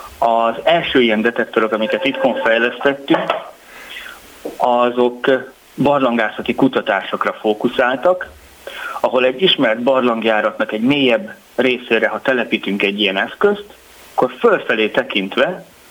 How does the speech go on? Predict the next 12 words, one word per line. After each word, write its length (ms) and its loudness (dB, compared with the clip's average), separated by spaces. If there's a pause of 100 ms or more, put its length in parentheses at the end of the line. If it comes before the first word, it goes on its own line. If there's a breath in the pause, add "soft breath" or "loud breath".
(360)
láthatjuk 560 -2
a 40 0
hegynek 380 0
a 100 0
képét, 600 0 (760 loud breath)
és 260 -2
az 140 -4
ismeretlen, 880 0
ha 120 -2
vannak 320 0
ismeretlen 600 -2 (100)
új 460 2